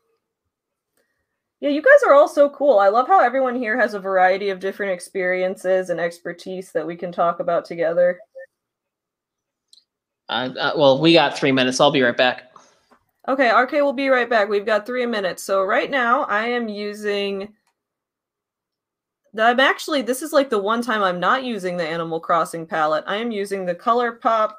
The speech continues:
Speaker 1: uh, Sweet Talk palette, which I got so that I could learn some basic makeup skills before the Animal Crossing palette came out.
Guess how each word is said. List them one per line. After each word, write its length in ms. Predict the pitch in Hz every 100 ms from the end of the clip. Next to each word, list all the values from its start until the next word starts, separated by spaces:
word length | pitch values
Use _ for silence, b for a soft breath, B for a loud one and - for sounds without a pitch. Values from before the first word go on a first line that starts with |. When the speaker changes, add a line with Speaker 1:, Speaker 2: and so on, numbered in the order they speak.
| -
Speaker 1:
uh, 440 | 196 190 185 180
Sweet 340 | - 220 240
Talk 320 | 233 202 190 -
palette, 320 | 190 175 165
which 220 | 196 196
I 160 | 196 185
got 400 | 196 202 208 - _ _ _ _ _ -
so 160 | - 208
that 160 | 185
I 100 | 175
could 160 | 185 190
learn 600 | 196 262 311 262 226 233 _ _ _ _ _ _
some 260 | - 208 196
basic 400 | 202 226 233 233
makeup 360 | 220 262 254
skills 400 | - - 190 190
before 400 | 190 202 - 185
the 160 | 185 202
Animal 300 | 277 302 196
Crossing 480 | - 180 151 165 165
palette 320 | 175 170 -
came 240 | - 180
out. 280 | - 95 -